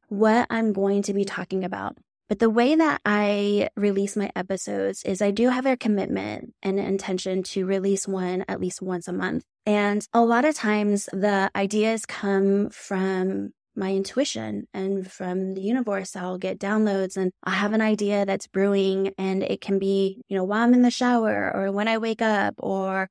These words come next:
after a conversation with someone. A lot of those,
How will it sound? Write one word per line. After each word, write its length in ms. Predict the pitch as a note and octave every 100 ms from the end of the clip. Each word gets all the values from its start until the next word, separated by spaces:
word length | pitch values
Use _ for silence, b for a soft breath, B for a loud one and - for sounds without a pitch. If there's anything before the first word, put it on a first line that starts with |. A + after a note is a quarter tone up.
| -
after 560 | G#3+ G#3+ - A3 G#3+ G#3+
a 100 | G#3
conversation 760 | - G3 G3 G#3 G#3+ G#3+ A3+ G#3
with 120 | G3
someone. 380 | G#3 G3 G3 G#3
A 120 | G3+
lot 240 | G3 G3
of 100 | A#3+
those, 420 | A3+ G#3+ G3+ G3+